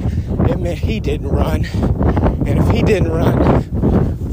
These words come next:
he was a butthead. And he needed that exercise. And so it became part of our routine.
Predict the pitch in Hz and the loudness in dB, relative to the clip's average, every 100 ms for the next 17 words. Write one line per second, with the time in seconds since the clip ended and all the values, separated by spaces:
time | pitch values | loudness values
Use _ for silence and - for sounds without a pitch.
0 | - - 214 208 - - 185 - - - | -2 0 0 2 2 2 2 2 2 2
1 | - - - - - - - - - - | 4 4 4 2 2 0 2 2 0 0
2 | - - - - - 208 175 175 170 185 | 0 0 0 0 2 4 4 4 0 -2
3 | 180 - 156 165 175 - - - - - | -4 0 0 0 0 -2 -4 -8 -6 -6
4 | - - - - - 143 - 214 190 190 | -8 -8 -8 -10 -6 -4 0 2 2 2
5 | - - - - - - - - - - | 0 -2 0 0 0 -2 -6 -4 -4 -4
6 | - - - - 202 180 208 226 226 208 | -6 -8 -10 -2 0 0 -2 0 0 0
7 | 233 220 196 214 202 - - 254 202 | 0 2 0 0 0 -2 0 -2 -4